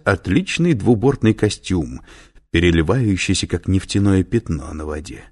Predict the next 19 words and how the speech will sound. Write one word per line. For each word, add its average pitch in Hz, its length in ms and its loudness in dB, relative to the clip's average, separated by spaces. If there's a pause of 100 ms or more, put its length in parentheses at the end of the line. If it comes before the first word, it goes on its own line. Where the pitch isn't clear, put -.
(1200)
Хорош 220 380 4
был 226 220 4
и - 180 2
дорогой 160 360 6
галстук 123 640 0 (380)
цвета 87 480 0
кинжального 80 680 -2
удара. - 580 -8 (1500)
«Не 87 220 2
узнал, 127 540 6
что - 320 -2
ли?» — 67 180 -8 (760)
спросил 85 580 0
он, 156 260 0
скривив 85 520 0
губы 139 360 2
в 110 80 -4
беспощадной 78 800 -4
усмешке. - 580 -12